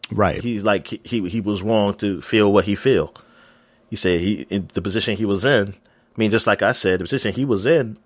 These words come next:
Speaker 2: I mean, you understand why he feels that way.
Speaker 1: A hundred percent,
Speaker 2: You, you
Speaker 1: yeah.
Speaker 2: respect it, yeah. But now, yeah, I wouldn't, what's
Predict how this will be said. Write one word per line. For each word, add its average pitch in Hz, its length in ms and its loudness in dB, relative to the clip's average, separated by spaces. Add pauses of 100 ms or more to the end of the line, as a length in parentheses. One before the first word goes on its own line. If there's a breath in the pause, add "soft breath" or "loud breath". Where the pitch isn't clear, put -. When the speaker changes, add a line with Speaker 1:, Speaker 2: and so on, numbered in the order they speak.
Speaker 2:
I 107 80 2
mean, 110 260 0
you 120 120 2
understand 190 400 0
why 87 120 0
he 95 140 -6
feels 90 260 -2
that 82 180 -2
way. 76 300 -4 (140)
Speaker 1:
A 107 60 -4
hundred 104 300 -2
percent, 123 360 0
Speaker 2:
You, 113 60 0
you 107 80 -2
Speaker 1:
yeah. 117 60 4
Speaker 2:
respect 143 380 -2
it, - 220 -6
yeah. 101 320 0 (3500 soft breath)
But 110 300 4
now, 123 280 2
yeah, 95 260 0
I 98 80 0
wouldn't, 113 380 -6
what's - 580 -6